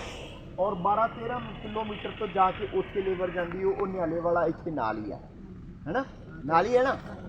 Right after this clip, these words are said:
ਤੇ ਨਿਆਲੇ ਵਾਲੇ ਤੋਂ ਲੇਬਰ ਉੱਥੇ ਲਾਈ ਜਾਂਦੀ ਆ ਤੇ ਨਿਆਲੇ ਵਾਲੀ ਦੀ ਜਗ੍ਹਾ 'ਤੇ ਇੱਥੇ ਲੇਬਰ ਲਾਈ ਜਾਂਦੀ ਆ। ਤਾਂ ਵੇਖੋ, ਇਹ ਹਾਲੇ ਵੀ ਮਨਰੇਗਾ 'ਚ ਸੁਧਾਰ ਨਹੀਂ ਹੈਗਾ,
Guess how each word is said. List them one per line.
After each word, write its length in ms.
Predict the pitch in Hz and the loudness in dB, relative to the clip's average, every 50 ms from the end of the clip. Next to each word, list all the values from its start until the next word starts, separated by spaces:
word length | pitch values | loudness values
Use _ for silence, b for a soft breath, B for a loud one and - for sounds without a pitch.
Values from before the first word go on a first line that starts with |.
| - - - - - - - 208 | -12 -12 -12 -12 -14 -12 -8 -8
ਤੇ 100 | 220 240 | -6 -6
ਨਿਆਲੇ 440 | 240 240 233 214 190 185 190 214 | -6 -4 0 0 2 2 2 4
ਵਾਲੇ 260 | 226 240 233 240 247 240 | 6 6 6 6 6 6
ਤੋਂ 160 | 233 247 247 | 6 6 6
ਲੇਬਰ 300 | 240 226 226 220 226 233 | 6 4 2 2 4 2
ਉੱਥੇ 420 | 233 - 202 202 - - - 214 | 4 4 2 2 2 2 0 2
ਲਾਈ 200 | 214 214 208 208 | 4 4 4 4
ਜਾਂਦੀ 360 | 196 220 214 214 202 220 220 | 2 0 -4 -4 -6 -2 2
ਆ 120 | 220 220 214 | 4 4 4
ਤੇ 180 | 220 - 214 | 4 2 -4
ਨਿਆਲੇ 340 | 202 196 202 196 175 156 165 | -4 0 2 2 6 6 6
ਵਾਲੀ 160 | 180 180 185 | 6 6 4
ਦੀ 140 | 190 175 196 | 0 -2 -2
ਜਗ੍ਹਾ 260 | 180 180 190 175 180 | -2 0 0 2 0
'ਤੇ 180 | 175 180 180 160 - - | 0 0 -2 -4 -4 -4
ਇੱਥੇ 220 | 151 - - - | -6 -6 -6 -6
ਲੇਬਰ 300 | 160 139 127 107 110 104 | -4 -4 -4 -4 -4 -6
ਲਾਈ 120 | 107 98 92 | -8 -8 -8
ਜਾਂਦੀ 300 | 92 - - - - - | -10 -10 -12 -14 -14 -14
ਆ। 180 | - - - - - - - - - - - - - - | -16 -16 -16 -18 -18 -18 -18 -18 -16 -16 -16 -14 -8 2
ਤਾਂ 300 | 202 214 240 254 269 262 | 6 6 8 8 8 8
ਵੇਖੋ, 520 | 233 202 214 208 - - 240 240 240 240 | 6 6 4 4 2 0 -4 -2 -2 -2
ਇਹ 240 | - 214 214 226 220 | 2 4 4 4 4
ਹਾਲੇ 340 | 175 180 180 185 196 208 220 | 2 0 0 2 4 4 2
ਵੀ 140 | 220 226 226 | 2 0 -6
ਮਨਰੇਗਾ 540 | 214 214 196 185 185 185 185 - 202 196 | -8 -8 -6 -6 -6 -6 -4 -2 -2 -2
'ਚ 160 | 190 - 202 196 - | -2 -4 -8 -10 -10
ਸੁਧਾਰ 340 | 185 160 170 - 143 170 170 | -8 -6 -4 -2 0 0 -2
ਨਹੀਂ 240 | 165 208 240 233 | -2 -2 -2 -2
ਹੈਗਾ, 300 | 220 214 180 165 160 143 | -2 -2 0 0 -2 -2